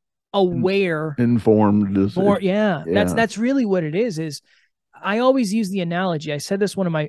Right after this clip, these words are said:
Speaker 2: during one of my first speeches, and my first speech was the, one of the scariest things I've <laughs> ever done in my entire life. But I remember saying, for many of us, our fears, our comfort zones are this fence.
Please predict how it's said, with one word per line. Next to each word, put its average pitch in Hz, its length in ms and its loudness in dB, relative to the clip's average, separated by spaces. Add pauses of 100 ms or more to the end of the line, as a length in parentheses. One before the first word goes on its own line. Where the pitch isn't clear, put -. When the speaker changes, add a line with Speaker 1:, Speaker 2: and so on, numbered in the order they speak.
Speaker 2:
during 165 300 -4
one 160 100 -4
of 156 40 -4
my 147 100 -2
first 156 280 -6
speeches, 143 420 -10
and 185 100 -4
my 311 160 -2
first 190 300 0
speech 160 320 -6
was 147 160 -2
the, 185 320 -4
one 233 240 4
of 214 80 2
the 160 60 -2
scariest 151 480 -4
things 147 180 -12
I've 170 160 -2
<laughs> 143 80 0
ever 233 100 0
done 170 180 -2
in 156 80 -4
my 160 140 -6
entire 160 320 -4
life. 147 200 -8 (540)
But 226 120 2
I 226 60 2
remember 233 340 2
saying, 196 480 -2
for - 180 -8
many 240 360 -2
of 156 120 0
us, 139 400 -8 (400)
our 202 260 4
fears, 233 600 -2
our 175 160 -6
comfort 226 380 -6
zones 156 240 -6
are 170 120 -2
this 190 180 0
fence. - 640 -10